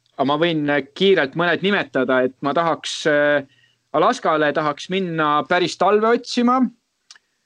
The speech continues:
tahaks, äh, minna Pakistani päris tsivilisatsioonist eemale, kus ei oleks mitte kedagi, ja tahaks, äh, minna ka Uus-Meremaale kunagi.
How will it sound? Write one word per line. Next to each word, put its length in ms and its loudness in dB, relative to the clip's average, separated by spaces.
tahaks, 520 -2
äh, 320 2
minna 760 0
Pakistani 1500 2
päris 360 2
tsivilisatsioonist 920 0
eemale, 420 2
kus 460 -6
ei 380 2
oleks 320 0
mitte 300 -2
kedagi, 600 2
ja 300 4
tahaks, 680 -2
äh, 380 2
minna 460 -2
ka 480 0
Uus-Meremaale 840 0
kunagi. 640 -2